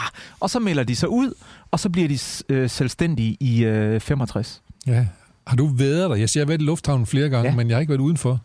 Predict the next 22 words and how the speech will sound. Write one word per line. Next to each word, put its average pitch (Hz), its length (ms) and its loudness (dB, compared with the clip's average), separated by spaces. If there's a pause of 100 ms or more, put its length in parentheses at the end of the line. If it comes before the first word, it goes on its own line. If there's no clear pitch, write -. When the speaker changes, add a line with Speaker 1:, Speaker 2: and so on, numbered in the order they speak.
(180)
Speaker 1:
Jeg 143 120 0
har 139 80 2
været 135 300 2
i, 113 220 2
øh, 98 400 0 (280)
i, 123 220 0
øh, 113 200 0
Singapore. 110 540 -2 (540)
Det, 131 260 0
øh, 107 240 0
det 139 100 2
har 135 180 0
jeg. 107 100 -2 (240)
Og, 139 400 0
øh, 127 100 -2
det 165 120 0
var, 123 280 0
jeg 143 420 -2
var 151 120 0
der 135 140 -2
i, 104 420 -4
øh, 87 380 -2